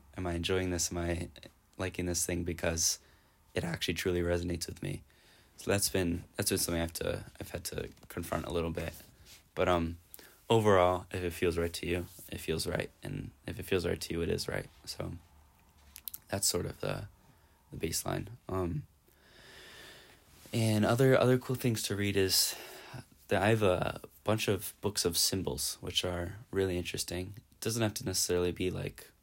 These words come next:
occult oriented, which I definitely am. I'm definitely into, like, esoteric learning, and which I just learned what esoteric meant yesterday. Um, basically just, like,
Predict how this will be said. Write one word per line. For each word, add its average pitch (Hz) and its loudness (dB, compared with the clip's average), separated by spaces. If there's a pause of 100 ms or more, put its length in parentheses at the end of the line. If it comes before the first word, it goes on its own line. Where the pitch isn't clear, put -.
(680)
occult 95 0
oriented, 98 2
which 90 -2
I 87 2
definitely 87 0
am. 90 -2
I'm 87 -6 (440)
definitely 87 -6
into, 87 -6
like, 92 -4
esoteric 87 -4
learning, 87 -2
and 90 -6
which - -4
I - 0 (100)
just - -4
learned 143 -2
what 87 -6
esoteric - -6
meant - -8
yesterday. - -4 (680)
Um, 90 0 (200)
basically 87 -4
just, 85 -2
like, - -8